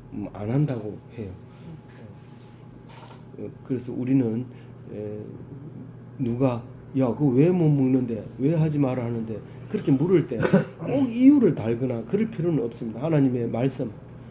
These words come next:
그게 공의다, 그렇게 생각하고, 우리가 재판을 받을 때도 마찬가지입니다. 우리가 그게 뭐 이런 거 저런 거 따져보고 재판 틀렸다 그렇게 말하는 것보다는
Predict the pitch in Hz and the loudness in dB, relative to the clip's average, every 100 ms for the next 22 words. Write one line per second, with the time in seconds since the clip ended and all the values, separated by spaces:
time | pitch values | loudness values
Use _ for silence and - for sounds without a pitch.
0 | - 120 120 143 135 101 117 143 120 98 | -14 -8 -2 0 0 -2 2 2 2 -6
1 | - - - - - - - - - 117 | -14 -18 -18 -18 -18 -16 -16 -16 -14 -6
2 | 151 139 123 117 113 113 110 127 165 156 | -6 -4 -6 -6 -4 -6 -4 -2 2 2
3 | 139 - - - - 226 220 180 143 127 | 0 -6 -18 -6 0 2 4 4 4 2
4 | 143 131 117 101 104 120 135 135 117 104 | 0 0 -4 -4 -8 -6 -6 -4 -8 -10
5 | 98 - - - - 147 185 160 156 156 | -14 -16 -18 -14 -2 2 2 0 -4 0
6 | 180 156 - - - - 160 175 151 160 | 2 2 -4 -14 -18 -6 2 2 4 4
7 | 190 151 151 170 160 143 165 156 175 165 | 4 2 2 0 0 -2 0 0 0 2
8 | 147 - - - 156 151 156 135 185 190 | 2 0 -8 -2 -2 0 -2 0 0 0
9 | - 127 123 - - - - - - 226 | 0 -8 -10 -18 -18 -18 -16 -12 -4 -2
10 | 233 143 104 135 151 151 123 104 139 120 | 0 0 0 0 0 0 -2 -6 -4 -4
11 | 98 | -6